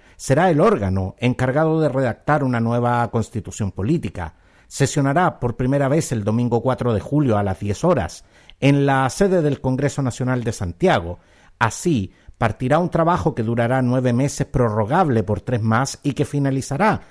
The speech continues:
con un plebiscito ratificatorio. Son muchos los aspectos que queremos conocer de esta histórica cita y uno de los aspectos es el elemento comunicacional.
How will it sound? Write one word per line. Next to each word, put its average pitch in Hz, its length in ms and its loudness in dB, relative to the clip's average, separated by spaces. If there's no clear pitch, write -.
con 156 220 6
un 180 320 2
plebiscito 151 560 0
ratificatorio. 113 880 -2
Son 208 200 2
muchos 196 640 0
los 123 260 0
aspectos 160 400 -2
que 151 140 -6
queremos 143 320 0
conocer 143 480 2
de 120 160 0
esta 117 180 -4
histórica 113 460 -2
cita 92 480 -4
y 123 160 2
uno 208 180 4
de 196 80 4
los 170 160 0
aspectos 170 640 0
es 147 300 0
el 151 360 2
elemento 143 460 0
comunicacional. 135 840 0